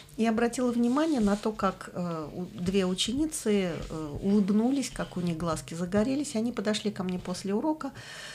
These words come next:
Я поняла, что они читали в свое время, несколько лет тому назад, эти книжки. Мы обсудили, и одна девочка подарила такой вот про к-, "Просто Дурсона" к-, эпитет. Сказала, что, э, книжка, ну и потом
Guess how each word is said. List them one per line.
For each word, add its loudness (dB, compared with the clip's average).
Я 4
поняла, 4
что -6
они -2
читали -2
в -12
свое -4
время, -4
несколько -6
лет -4
тому -4
назад, -4
эти -4
книжки. 0
Мы 4
обсудили, 0
и 4
одна 2
девочка 0
подарила 2
такой -2
вот -8
про -6
к-, -14
"Просто -6
Дурсона" -2
к-, -10
эпитет. 0
Сказала, 2
что, 0
э, -4
книжка, 2
ну 8
и -2
потом -4